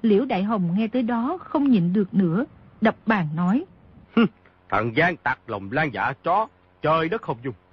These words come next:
Speaker 2: Nếu quả thật y có nửa phần thật lòng khôi phục nhà Đại Minh, thì tại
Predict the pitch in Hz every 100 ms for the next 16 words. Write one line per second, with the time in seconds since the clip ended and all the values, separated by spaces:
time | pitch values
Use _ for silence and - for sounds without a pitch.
0 | _ _ 104 143 - 170 113 - 139 180
1 | 113 202 - 87 - 120 - 107 95 90
2 | - 220 214 107 101 87 76 120 165 147
3 | _ _ _ _ _ _ 131 120 123